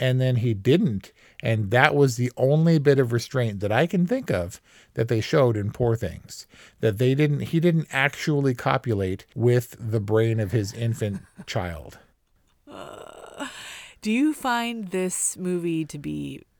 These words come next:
Speaker 2: excessively bold? Does it bother you because it's form over function?
Speaker 1: That is the most concise summation of Poor Things.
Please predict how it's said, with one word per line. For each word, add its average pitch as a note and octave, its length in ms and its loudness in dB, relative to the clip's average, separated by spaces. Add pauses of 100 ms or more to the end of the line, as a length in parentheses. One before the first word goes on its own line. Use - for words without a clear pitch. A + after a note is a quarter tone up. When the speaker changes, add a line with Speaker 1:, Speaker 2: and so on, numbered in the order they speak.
Speaker 2:
excessively D3+ 880 -8
bold? D3+ 600 -8 (380)
Does D#3 200 -2
it D3+ 300 -4
bother D3+ 360 -6
you E3+ 360 -8
because D3+ 460 -8
it's D3 280 -10
form C#3+ 380 -8
over C#3 220 -10
function? C4+ 640 -14
Speaker 1:
That A#2 380 2
is A#2 420 -2
the A#2 240 0
most A#2 580 2
concise A#2 640 0
summation G#2 920 -4
of F#2+ 280 -6
Poor G2 260 -2
Things. - 540 -12